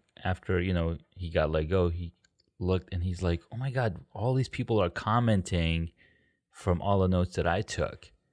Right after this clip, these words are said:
So then he went, uh, to a, a meeting, or he, he went to a meetup where people talked about blogs and how to monetize from it, blah, blah, blah.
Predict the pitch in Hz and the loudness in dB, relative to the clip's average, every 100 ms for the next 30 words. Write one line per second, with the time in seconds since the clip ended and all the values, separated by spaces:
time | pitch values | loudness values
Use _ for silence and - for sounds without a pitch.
0 | _ _ _ _ _ - 95 107 117 110 | _ _ _ _ _ -4 4 6 6 4
1 | 107 98 98 - - - 90 87 - - | 2 2 2 -2 -14 -6 0 0 -2 -4
2 | 92 82 87 - _ _ _ _ _ _ | 0 2 2 -4 _ _ _ _ _ _
3 | _ - 90 85 110 127 98 90 92 87 | _ -6 -2 0 2 4 4 4 2 2
4 | 87 90 82 - _ _ _ _ - 95 | 2 0 -4 -8 _ _ _ _ -4 0
5 | 98 107 101 90 120 107 95 - 90 90 | 2 0 2 2 4 6 4 4 2 2
6 | - - - 95 92 82 - 87 80 98 | 0 -12 -10 -8 -4 -4 2 2 2 0
7 | 107 98 85 80 82 80 87 82 82 80 | 2 0 -2 -4 -4 -2 0 2 0 -2
8 | 80 _ _ _ _ _ _ _ - 90 | -6 _ _ _ _ _ _ _ 0 2
9 | 101 101 95 78 - 82 76 76 69 80 | 4 2 2 0 0 -4 -2 -4 -2 -2
10 | 76 73 90 92 82 | -2 -2 2 2 2